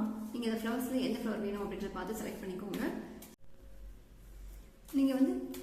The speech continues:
ஜாஸ்மின் ஃப்ளவர் செலக்ட் பண்ணிருந்தீங்க அப்படின்னா, so உங்களுக்கான ப்ரெடிக்ஷனா இங்க என்ன வருது அப்படின்றத பத்தி பார்ப்போம். So, இது ஜாஸ்மின் ஃப்ளவருக்கான ப்ரெடிக்ஷன். உங்களுடைய ஸ்பெஷல் பர்சனுடைய மைண்ட்ல என்ன இருக்கு அப்படின்னு சொல்லி பார்க்கும்போது, அவங்க நிறைய விஷயங்கள் உங்களுக்கு செய்யணும்னு ஆசைப்படுறாங்க. ஆனா,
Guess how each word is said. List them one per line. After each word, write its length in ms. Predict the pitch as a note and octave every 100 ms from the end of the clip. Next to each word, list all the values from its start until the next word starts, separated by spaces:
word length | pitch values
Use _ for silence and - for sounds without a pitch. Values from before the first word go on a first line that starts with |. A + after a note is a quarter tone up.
| - G#3+
ஜாஸ்மின் 460 | C4+ D4+ E4+ D#4+
ஃப்ளவர் 300 | - A3+ A3+
செலக்ட் 240 | A3+ B3 B3
பண்ணிருந்தீங்க 380 | A3+ A3 A3 A3
அப்படின்னா, 260 | G#3 A#3 D4+
so 160 | - A#3
உங்களுக்கான 340 | C4 C4 B3
ப்ரெடிக்ஷனா 380 | A3 G#3+ A3+ A#3+
இங்க 120 | A3
என்ன 140 | A3
வருது 200 | A3 G#3
அப்படின்றத 300 | G#3+ G#3+ G#3+
பத்தி 160 | G#3+ G#3+
பார்ப்போம். 420 | G#3+ - A3 C#4+ - - - - - - - -
So, 120 | - B3 A#3+ A#3+
இது 160 | B3 B3+
ஜாஸ்மின் 400 | A3+ A3 C4 -
ஃப்ளவருக்கான 440 | G#3 G#3 G#3 A#3 -
ப்ரெடிக்ஷன். 440 | G#3+ G#3+ A3+ E4 -
உங்களுடைய 320 | - A#3+ B3+ B3+
ஸ்பெஷல் 280 | B3+ C4 C4
பர்சனுடைய 340 | B3+ A#3+ A3
மைண்ட்ல 420 | G#3+ A3 A3 C#4+
என்ன 160 | - A#3+
இருக்கு 200 | A3+ A3
அப்படின்னு 220 | G#3+ G#3+
சொல்லி 120 | G#3
பார்க்கும்போது, 420 | G#3 G3+ G#3 G#3 D#4 - - - - -
அவங்க 200 | C#4+ E4
நிறைய 220 | D4 D4
விஷயங்கள் 280 | C#4+ C#4+ C4+
உங்களுக்கு 240 | A#3 G#3+ A3+
செய்யணும்னு 240 | A#3+ A3+
ஆசைப்படுறாங்க. 560 | C4 - A3 G#3 G#3 A3+ A#3+
ஆனா, 180 | A3 A#3